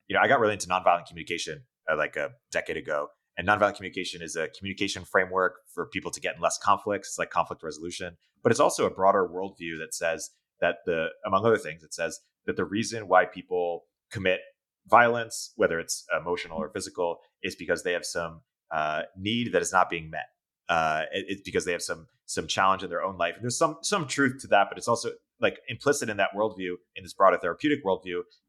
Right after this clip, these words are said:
it's kind of this very Christian idea. It's that everyone can be saved. If everyone just has the right amount of mental health or the right amount of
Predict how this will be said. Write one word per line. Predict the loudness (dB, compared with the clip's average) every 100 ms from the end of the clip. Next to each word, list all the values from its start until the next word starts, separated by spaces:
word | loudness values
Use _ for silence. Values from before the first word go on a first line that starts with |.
| _
it's | 0
kind | 2
of | 2
this |
very | 2 2
Christian | 2 -4 -4
idea. | 0 2 2
It's | 0
that | -2
everyone | 0 2 0
can | -2
be | -6
saved. | -4 -4 -8 _ _ _ _ _
If | 4
everyone | 6 8 6
just | 4 2
has | 0
the | -2
right | 0 0
amount | 2 0 0
of | -2
mental | -4 2
health | 4 4 0 _ _ _ _
or | 2
the | 4
right | 4 4
amount | 2
of | -2